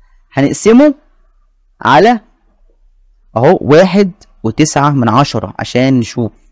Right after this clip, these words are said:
تمام، عشان نوصل للناتج إحنا محتاجين خلايا قد إيه. طيب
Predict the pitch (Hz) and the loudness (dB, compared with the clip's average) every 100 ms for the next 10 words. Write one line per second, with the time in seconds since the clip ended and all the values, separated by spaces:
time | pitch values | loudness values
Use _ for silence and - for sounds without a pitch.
0 | _ _ _ _ _ - 123 175 220 - | _ _ _ _ _ -4 2 2 2 -2
1 | 117 131 151 147 123 117 147 170 90 - | -2 0 0 -2 -2 0 0 2 -2 -4
2 | _ _ _ _ 160 196 190 175 147 127 | _ _ _ _ -2 2 2 2 0 -2
3 | 127 139 190 196 151 139 139 180 190 185 | -2 0 0 0 -4 -2 2 2 2 0
4 | 127 117 131 135 107 _ _ _ _ - | -2 -2 -2 -2 -4 _ _ _ _ 0
5 | 165 139 | 2 2